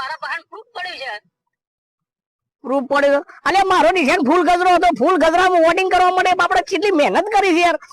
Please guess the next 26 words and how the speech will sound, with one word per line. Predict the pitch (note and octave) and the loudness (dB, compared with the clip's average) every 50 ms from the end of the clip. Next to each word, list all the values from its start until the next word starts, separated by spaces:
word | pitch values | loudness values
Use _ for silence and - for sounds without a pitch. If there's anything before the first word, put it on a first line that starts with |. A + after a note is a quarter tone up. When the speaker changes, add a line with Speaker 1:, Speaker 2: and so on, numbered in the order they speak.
| - - | -4 -2
Speaker 2:
તે | D#4+ | -2
Speaker 1:
અલા, | F4+ F4+ | 0 0
Speaker 2:
પ્રૂફ | F4+ F4+ F#4 D#4+ C#4+ | 0 -2 -2 -2 -4
Speaker 1:
પણ | C#4+ D#4+ D4+ _ _ | -8 -10 -12 _ _
ફૂલ | B3+ B3+ C#4 D#4+ F4 - | -20 -16 -14 -14 -12 -12
ગજરો | C#4+ C#4+ C4+ C#4+ E4+ F4+ - - | -12 -12 -12 -10 -12 -12 -12 -12
તોડી | C#4+ C#4+ D#4+ F4+ F4 - | -14 -14 -14 -14 -14 -12
તોડી | E4+ D#4 D#4+ F#4 G4+ G#4 G#4+ | -10 -10 -10 -10 -10 -12 -14
ને | G4+ F#4 - | -12 -10 -10
બસ | F4 F4 D#4+ | -10 -10 -10
લોકોને | E4 C#4 - A#3 F4 F4+ D#4 | -12 -12 -10 -12 -12 -12 -14
ઉપર | - - E4+ F#4 | -14 -14 -14 -12
જ | E4 F#4+ | -10 -10
નાખી | - - - - F#4 | -10 -10 -10 -14 -16
દીધા | F4+ E4+ F4 F4 C#4 | -14 -12 -12 -10 -10
છે. | D#4+ B3+ A3 A3 - _ _ _ _ _ _ _ _ _ _ _ _ _ _ _ _ _ _ _ _ _ _ _ _ _ _ _ _ _ _ _ _ _ _ F3+ | -10 -10 -10 -12 -16 _ _ _ _ _ _ _ _ _ _ _ _ _ _ _ _ _ _ _ _ _ _ _ _ _ _ _ _ _ _ _ _ _ _ -4
Speaker 2:
જો | A3+ C#4+ D#4 B3+ F3 - _ _ _ _ _ _ _ _ _ _ _ _ _ _ - | 0 0 0 0 -2 -4 _ _ _ _ _ _ _ _ _ _ _ _ _ _ -2
હવે | C4 B3+ C#4 E4 F#4 G4 - _ _ _ - C#4+ | 0 0 2 2 0 0 -4 _ _ _ -2 0
મારે | D#4 E4+ F4 C4+ | 2 2 2 0
હાસો | C#4+ C#4 - - D4 D#4 - | 0 -2 -2 0 0 2 2
હાસ | D4+ F4 - - | 2 0 0 0
કરવું | F4+ E4+ F4+ F4 D#4 | 0 2 2 2 2
પડે. | E4+ D#4+ C#4 C4+ A3+ E3 - _ _ - - - - - G3 | 2 2 2 2 0 -2 -6 _ _ -20 -20 -18 -10 -2 0
જો | A#3 E4 F4+ C#4+ C#4+ | 2 2 2 2 2
તું | F#4 F#4+ E4 | 2 2 2
જૂઠો | F4+ F#4+ B3+ A#3 D4 | 2 2 2 2 2